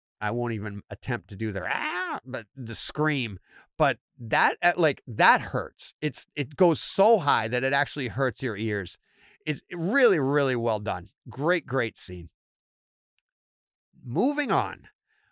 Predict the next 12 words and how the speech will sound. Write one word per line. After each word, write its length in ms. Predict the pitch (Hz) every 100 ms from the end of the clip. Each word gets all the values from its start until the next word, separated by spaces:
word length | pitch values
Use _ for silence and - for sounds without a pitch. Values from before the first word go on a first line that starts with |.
| _ _ _ _
Fifty-one 720 | - 196 - 196 180 180 180
forty-five, 920 | - 175 170 165 - 139 127 175 185
we 140 | 139
get 220 | 127 143 -
to 300 | 139 131 117 _ -
Talking 560 | - 147 - 151 139
Trees. 640 | 113 - 143 175 311 202 - _ _ _ _
Really 300 | 233 320 254
cool 260 | - 214 202
and 120 | 156
fun 260 | 170 165
scene. 420 | 147 139 123 120